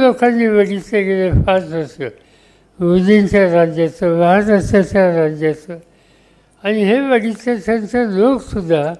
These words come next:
या निष्कर्षाला आले की राज्य बदललं पाहिजे. आणि ते राज्य बदलायचा निकाल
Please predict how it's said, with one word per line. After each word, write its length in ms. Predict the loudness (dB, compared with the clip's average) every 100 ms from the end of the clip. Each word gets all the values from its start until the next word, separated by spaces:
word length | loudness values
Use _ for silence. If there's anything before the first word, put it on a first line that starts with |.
| _ _ _ _ _ _
या 160 | 0 2
निष्कर्षाला 1080 | 2 0 0 2 0 0 -4 2 2 4 4
आले 320 | 4 0 -2 -6 _ _ _ _ -2
की 140 | 2 6
राज्य 360 | 6 4 0
बदललं 600 | 0 0 0 0 2 -2
पाहिजे. 460 | -2 -2 -4 -6 -14 _ _ _ _ _ _ _ -6
आणि 120 | -2 0
ते 120 | 2
राज्य 380 | 6 4 4 2
बदलायचा 580 | 4 4 4 0 0 -2
निकाल 460 | -4 2 2 2